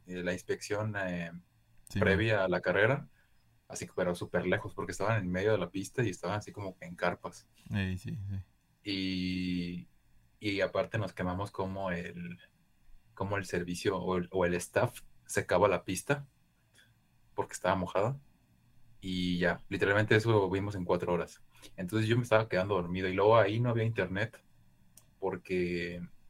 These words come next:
Speaker 1: como que bloquearon la señal en todo ese circuito como para que no estuvieran transmitiendo en vivo o algo así, porque la señal era de Fox Sports.
Speaker 2: Ujú.
Speaker 1: Y no tenía internet, entonces no podía hacer nada.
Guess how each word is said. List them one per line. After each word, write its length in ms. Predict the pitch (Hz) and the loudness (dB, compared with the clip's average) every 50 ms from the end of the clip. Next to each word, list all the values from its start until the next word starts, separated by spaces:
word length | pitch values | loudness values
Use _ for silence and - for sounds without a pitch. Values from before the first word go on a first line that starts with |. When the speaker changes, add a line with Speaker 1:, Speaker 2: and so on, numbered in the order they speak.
| - _ - - - - - - - - - | -20 _ -20 -20 -20 -20 -20 -20 -20 -14 -10
Speaker 1:
como 260 | - 92 95 95 - | -8 -6 -6 -6 -2
que 160 | - 104 98 | 2 2 2
bloquearon 440 | 98 98 98 95 - 104 107 120 131 | 4 4 2 2 4 6 6 8 8
la 80 | 135 123 | 6 6
señal 400 | - 95 90 90 98 110 123 131 | 4 2 2 2 4 4 4 4
en 120 | 131 131 | 4 4
todo 220 | 120 - 117 123 131 | 4 4 6 6 4
ese 180 | 135 135 135 | 2 0 -2
circuito 480 | 127 107 87 - - - 110 - 156 156 | -4 -4 -4 -4 -2 -2 0 0 0 0
como 220 | 139 117 95 92 90 | 0 0 -2 -2 0
para 200 | - 92 92 90 | 0 0 0 0
que 100 | - 87 | -2 -4
no 340 | 92 98 98 101 104 107 110 - - - - - - - - | -4 -2 -2 -4 -4 -6 -8 -12 -18 -20 -20 -20 -16 -10 -8
estuvieran 400 | - - - 98 92 98 110 117 | -8 -6 -2 0 0 2 0 0
transmitiendo 440 | - 123 98 87 87 98 98 107 | -2 -2 -4 -4 -4 -4 -4 -2
en 120 | 107 110 107 | -2 -2 -2
vivo 240 | 92 87 90 95 104 | -2 -2 0 0 0
o 20 | |
algo 120 | 107 113 | 0 0
así, 140 | 113 113 131 | 0 -2 -4
porque 280 | 139 - - - - 92 | -4 -4 -6 -4 -2 -2
la 80 | 87 87 | -2 -2
señal 280 | - - 90 90 92 | -2 -2 -2 0 2
era 140 | 104 110 110 | 4 4 4
de 80 | 95 - | 4 2
Fox 220 | - 101 - - - | 2 0 0 -2 -4
Sports. 400 | - 110 123 - 175 - - - - - - - - - - - - - | -2 0 -2 -2 -4 -10 -18 -20 -20 -20 -20 -20 -20 -20 -20 -10 -2 0
Speaker 2:
Ujú. 340 | 113 110 95 101 110 143 - _ _ _ _ _ - _ _ _ _ _ _ _ _ _ _ _ _ _ _ _ - | 2 4 4 4 2 0 -2 _ _ _ _ _ -20 _ _ _ _ _ _ _ _ _ _ _ _ _ _ _ -4
Speaker 1:
Y 60 | - | 0
no 120 | 107 110 107 | 2 2 4
tenía 140 | 113 110 110 | 4 4 4
internet, 340 | 107 107 98 101 104 104 - | 6 4 4 4 2 0 0
entonces 260 | 101 92 104 101 107 | -2 -4 -2 -2 0
no 100 | 110 104 | 0 0
podía 160 | - - 101 104 | 4 4 4 4
hacer 160 | 104 104 95 | 4 2 2
nada. 280 | 98 95 92 90 87 | 2 0 0 0 -2